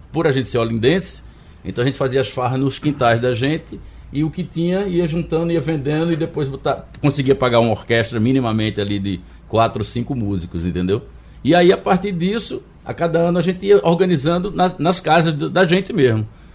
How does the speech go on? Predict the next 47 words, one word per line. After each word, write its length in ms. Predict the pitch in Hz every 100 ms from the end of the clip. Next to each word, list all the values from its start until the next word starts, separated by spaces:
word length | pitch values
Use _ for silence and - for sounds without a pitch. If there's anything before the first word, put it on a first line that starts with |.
| -
entende? 300 | 90 90 98
Até 180 | 107 135 143
que 100 | 143
começou 400 | 170 165 - 156
a 60 |
ir 80 | 139
pro 120 | 139
Atlântico, 720 | 139 147 165 151 - - 123 120 - -
depois 300 | - 104 117
foi 100 | 113
o 40 | 120
Eufrásio 280 | 104 120 120
Barbosa, 720 | 139 135 147 156 147 170 170 -
enfim. 460 | 156 147 131 117 - - -
E 220 | 139 151
essa, 300 | 170 196 190
essa, 720 | 113 143 139 139 120 107 95 - - - -
todas 240 | 175 165
essas 340 | 139 131 107
farras, 480 | - 123 151 127 101
assim, 260 | 110 104 131
a 40 |
gente 160 | 127 143
sempre 220 | 160 143
teve 260 | - 147 143
muita 240 | 147 160
conexão 640 | 151 143 151 - 135 143 - - - -
com 60 |
o 40 | 139
pessoal 320 | 143 - 139
do 80 | 139
Movimento 460 | 139 135 147 156
Mangue, 360 | 151 131 107 80 - - - - -
né? 220 | 82 107
Então, 220 | 110 110
assim, 180 | 110 -
a 80 | 101
galera 300 | 107 117 117
vinha, 280 | 92 127 117
a 40 |
gente 180 | 104 92
fazia 240 | 104 110
festas, 460 | - 117 120 98 90
discotecava 640 | - - 104 101 113 104
junto 360 | 92 110 117 98
e 60 |
tal. 340 | - 113 139